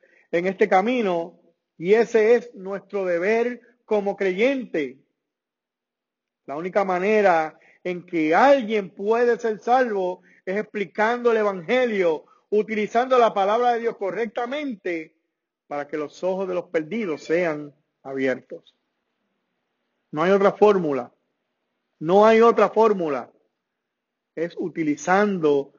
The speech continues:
la palabra de Dios con el mensaje céntrico del Evangelio de Jesucristo. Y eso fue lo que Cristo hizo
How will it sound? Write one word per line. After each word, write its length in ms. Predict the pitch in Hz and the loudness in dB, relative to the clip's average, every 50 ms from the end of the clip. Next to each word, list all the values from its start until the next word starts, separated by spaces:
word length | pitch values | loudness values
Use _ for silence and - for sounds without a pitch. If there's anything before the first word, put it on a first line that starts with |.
| _ _ - | _ _ -4
la 200 | 143 135 135 135 | -2 -2 -2 -2
palabra 720 | 147 139 131 131 143 160 170 175 175 175 170 165 165 156 | -2 -2 0 0 2 4 4 4 4 2 0 0 -2 -2
de 140 | 151 147 143 | -4 -4 -4
Dios 360 | 147 160 170 180 185 175 - _ _ _ _ _ | -2 0 0 0 0 -2 -6 _ _ _ _ _
con 200 | - 160 156 156 | -8 -8 -6 -6
el 80 | 151 151 | -6 -6
mensaje 580 | 147 147 143 135 - 180 175 180 185 185 175 | -6 -8 -10 -6 -4 -2 0 0 0 0 -2
céntrico 640 | 175 - 190 190 196 196 175 - 185 190 185 - 175 160 | -2 -2 0 0 0 0 -2 -4 -4 -2 0 0 0 2
del 160 | 160 156 147 | 2 2 2
Evangelio 800 | 139 143 143 135 123 156 170 160 156 147 143 139 131 127 - _ _ _ _ _ _ | 0 -4 -6 -6 -2 0 0 0 2 0 0 0 -2 -4 -6 _ _ _ _ _ _
de 120 | - 143 135 | -4 -4 -4
Jesucristo. 640 | 143 135 147 135 - 151 147 135 131 - - - 131 | -4 -6 -8 -6 -2 0 0 0 0 -2 -6 -6 -6
Y 40 | 135 | -4
eso 180 | 135 - 175 | -4 -6 -4
fue 120 | - - 208 | 0 2 2
lo 100 | 202 180 | 4 4
que 120 | 185 170 | 2 2
Cristo 340 | 180 202 208 180 - 196 202 | 2 2 2 2 2 4 4
hizo 380 | 240 220 - - 190 180 175 | 4 2 0 0 0 0 -2